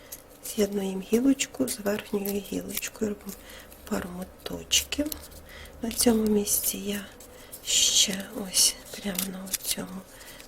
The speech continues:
ще ось так один листочок примотаю. Ось так. І кручу. Так.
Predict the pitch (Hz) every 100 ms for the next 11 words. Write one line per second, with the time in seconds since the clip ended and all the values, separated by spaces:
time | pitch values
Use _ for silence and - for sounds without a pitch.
0 | - - - 208 190 - - 190 - 196
1 | 196 190 190 190 - - 160 - - -
2 | - 240 240 - 247 240 240 269 269 -
3 | - - - - - - - - - -
4 | - - - - - - - - - -
5 | - - - - - - 185 202 240 -
6 | - - - - - - - - - -
7 | - - - - - - - - - -
8 | 277 - - - - - - 190 180 -
9 | - - - - - - - - - -
10 | - - - - - - - - - -
11 | - - - - - - - - - -
12 | - - - - 202 233 - - -